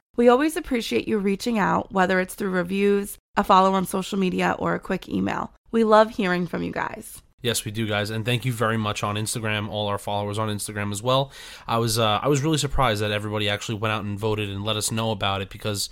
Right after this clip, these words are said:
Speaker 2: we really want to try to get on that, uh, magazine. So, uh, we really appreciate that. Thank you.
Speaker 1: Yeah, that was really nice and, and overwhelming. We loved all the support that our listeners show us all the time. So thanks, guys.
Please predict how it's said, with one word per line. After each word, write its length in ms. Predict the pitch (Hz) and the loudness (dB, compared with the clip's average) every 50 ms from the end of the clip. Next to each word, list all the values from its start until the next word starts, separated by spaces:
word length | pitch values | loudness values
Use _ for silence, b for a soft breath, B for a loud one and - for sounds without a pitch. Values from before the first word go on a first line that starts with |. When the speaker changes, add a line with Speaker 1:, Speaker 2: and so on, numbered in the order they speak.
| - _ _ _ | -12 _ _ _
Speaker 2:
we 80 | - 120 | -2 2
really 200 | 123 143 143 139 | 4 6 4 4
want 220 | 120 117 113 110 | 4 2 0 -2
to 40 | - | 0
try 120 | - 120 110 | 0 0 0
to 60 | 110 | 2
get 120 | 107 117 110 | 2 2 2
on 140 | 107 107 107 | 2 0 2
that, 200 | 107 101 101 101 | 0 0 0 0
uh, 60 | 101 | 0
magazine. 520 | 107 110 113 107 110 104 98 101 95 95 92 | 0 0 0 0 -2 -4 -4 -4 -6 -6 -6
So, 320 | - - 95 95 92 - _ _ - - | -6 -4 -4 -6 -6 -8 _ _ -10 -6
uh, 60 | 101 | -6
we 140 | 101 107 113 | -4 -2 0
really 220 | 113 117 113 107 | 0 2 2 2
appreciate 540 | 98 - - 107 101 - - 98 92 90 - | 0 0 -4 -4 -4 -2 -4 -4 -4 -4 -6
that. 200 | - 92 90 - | -6 -8 -8 -6
Thank 240 | - 107 107 104 - | -4 -4 -4 -4 -6
you. 140 | 98 90 87 - _ - | -10 -10 -10 -14 _ -2
Speaker 1:
Yeah, 120 | - 220 | 2 4
that 120 | 214 196 196 | 4 4 4
was 140 | 208 202 220 | 2 0 0
really 180 | 214 214 196 | -2 0 0
nice 300 | 185 180 - 180 175 - | 0 0 0 -2 -4 -4
and, 120 | 185 170 - | -4 -4 0
and 160 | - 196 214 | 2 2 4
overwhelming. 760 | 208 214 208 214 202 196 190 175 165 165 170 165 - - 190 | 4 2 4 2 2 4 4 4 4 4 2 -2 -4 -4 -4
We 120 | 185 185 190 | -4 -4 -2
loved 380 | 196 196 190 180 185 180 180 | -2 2 2 2 2 2 2
all 140 | 196 180 170 | 0 0 2
the 100 | 175 175 | 0 -2
support 440 | - - 175 - - 160 160 - - | -4 -6 -10 -6 -4 -4 -4 -4 -4
that 100 | - 185 | -4 -4
our 100 | 180 175 | -4 -2
listeners 400 | 175 165 - - - 180 175 180 | -4 -4 -6 -6 -8 -8 -8 -8
show 140 | - - - | -8 -8 -8
us 320 | - - - - - - - _ - | -6 -6 -8 -10 -12 -16 -20 _ -4
all 180 | - 185 175 156 | 0 0 2 2
the 80 | 160 | 0
time. 340 | - - - - - - 190 - - - | -2 -2 -4 -4 -4 -8 -12 -12 -14 -16
So 260 | - - 190 175 170 | -4 -2 0 0 0
thanks, 300 | - 190 175 170 170 - | 0 0 -2 -2 -2 -4
guys. 480 | - - 165 - - 190 - - - | -2 -2 -2 0 -2 -4 -8 -10 -16